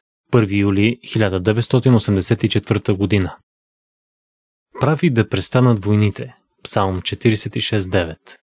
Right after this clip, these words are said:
Каква добра новина за Божието дете, разбито и разкъсано от военните действия в душата си. Той прави войните да престанат. Благословено облегчение. Битката в душата ми е неговата битка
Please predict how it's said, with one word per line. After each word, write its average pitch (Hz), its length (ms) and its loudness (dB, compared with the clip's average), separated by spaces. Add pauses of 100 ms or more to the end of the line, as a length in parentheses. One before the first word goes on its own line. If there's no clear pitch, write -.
(300)
Каква 135 240 0
добра 127 260 2
новина 113 400 4
за 117 160 0
Божието 104 440 0
дете, 117 380 4 (160)
разбито 107 440 2
и 131 80 6
разкъсано 123 540 2
от 98 100 -2
военните 113 420 2
действия 107 360 -2
в 101 40 -8
душата 98 360 -6
си. - 220 -10 (920)
Той 113 140 2
прави 104 300 -2
войните 95 440 2
да 113 140 -2
престанат. 87 680 -6 (180)
Благословено 107 760 2
облегчение. 95 600 -2 (200)
Битката 123 500 -2
в 107 60 -6
душата 110 400 -2
ми 104 100 -2
е 101 40 -2
неговата 101 440 -2
битка 101 380 -2